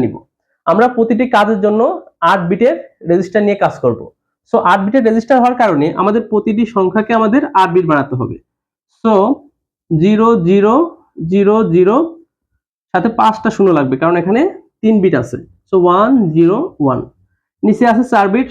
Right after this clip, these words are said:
so আমাদের চারটা শূন্য সাথে ওয়ান জিরো জিরো জিরো।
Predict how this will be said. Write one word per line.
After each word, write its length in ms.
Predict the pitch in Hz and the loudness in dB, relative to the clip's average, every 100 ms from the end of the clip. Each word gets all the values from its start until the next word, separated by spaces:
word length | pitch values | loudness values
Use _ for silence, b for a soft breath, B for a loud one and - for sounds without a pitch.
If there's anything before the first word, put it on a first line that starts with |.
| - | -4
so 60 | 220 | 0
আমাদের 260 | 196 202 339 349 _ _ _ _ _ _ - | 0 0 -2 -4 _ _ _ _ _ _ -2
চারটা 280 | 185 180 180 | -2 0 -2
শূন্য 220 | 180 175 214 330 - _ _ _ _ _ _ _ _ _ _ _ _ | 4 4 4 0 -4 _ _ _ _ _ _ _ _ _ _ _ _
সাথে 280 | 165 165 240 269 175 | -2 0 0 2 4
ওয়ান 260 | 165 175 233 262 160 | 4 4 2 0 0
জিরো 240 | 175 185 220 330 214 160 | 0 2 0 -4 -2 -2
জিরো 220 | 175 226 359 - _ _ _ _ 147 | 0 -2 -6 -10 _ _ _ _ -12
জিরো। 340 | 143 143 | 0 0